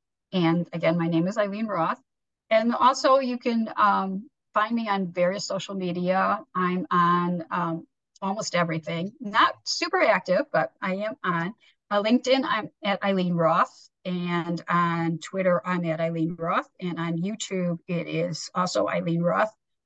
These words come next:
but Instagram and Pinterest is Eileen Roth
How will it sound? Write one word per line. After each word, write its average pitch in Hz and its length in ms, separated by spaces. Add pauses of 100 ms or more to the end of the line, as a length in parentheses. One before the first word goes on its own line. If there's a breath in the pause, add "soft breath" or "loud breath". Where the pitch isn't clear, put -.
but 190 160
Instagram 233 840
and 185 360
Pinterest 180 580 (100)
is 180 200
Eileen 180 340
Roth 165 320